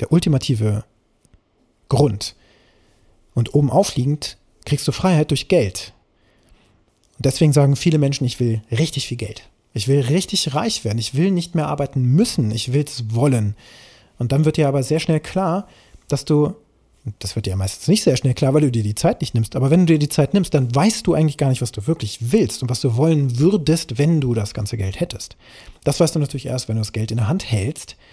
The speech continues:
und dann merkst, „Oh weia, jetzt habe ich aber Angst, das Geld zu verlieren.“ Und jetzt verlangsamen sich plötzlich meine Entscheidungs-, ähm, meine Entscheidungsfreudigkeit, ja, und das Risiko ist nicht mehr so,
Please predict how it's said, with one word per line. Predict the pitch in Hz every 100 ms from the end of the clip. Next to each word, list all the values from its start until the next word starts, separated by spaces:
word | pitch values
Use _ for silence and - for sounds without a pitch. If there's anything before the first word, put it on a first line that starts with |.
| - - _
und | 135
dann | 156
merkst, | 151 143 -
„Oh | 127
weia, | 143 208 - - _
jetzt | -
habe | 143
ich | 147
aber | 135
Angst, | 113 160 -
das | -
Geld | 117
zu | -
verlieren.“ | - 151 147 104 - _ - - _ _
Und | 123 131
jetzt | 143 - - _ _ _ _ -
verlangsamen | 156 185 160 135
sich | 127 -
plötzlich | - 156 151 -
meine | 127 127 117
Entscheidungs-, | - 151 180 156 139 127 - - -
ähm, | 110 113 113 110 113 - -
meine | 123 120
Entscheidungsfreudigkeit, | 135 147 147 - - - 156 185 180 196 240 -
ja, | 147 165
und | 139
das | 117 123
Risiko | 180 180 190 202 214 - - - -
ist | 147 175
nicht | 160
mehr | 160
so, | 147 156 156